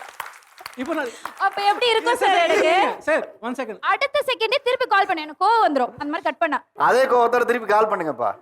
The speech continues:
Speaker 2: நீங்கள் அழைக்கும் நபர் வேறொருவருடன் பேசிக் கொண்டிருக்கிறார்.
Speaker 1: <laughs>
Speaker 2: எது? எப்படி இருக்கும் சார்?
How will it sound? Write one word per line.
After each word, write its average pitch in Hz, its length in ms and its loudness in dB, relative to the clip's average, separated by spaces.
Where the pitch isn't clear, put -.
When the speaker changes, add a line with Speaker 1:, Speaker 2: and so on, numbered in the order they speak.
Speaker 2:
நீங்கள் 359 500 0
அழைக்கும் 403 480 2
நபர் 294 380 2
வேறொருவருடன் 311 760 2
பேசிக் 466 340 0
கொண்டிருக்கிறார். 269 560 0
Speaker 1:
<laughs> 302 80 4
Speaker 2:
எது? 508 300 2
எப்படி 427 420 -2
இருக்கும் 466 260 2
சார்? 330 340 2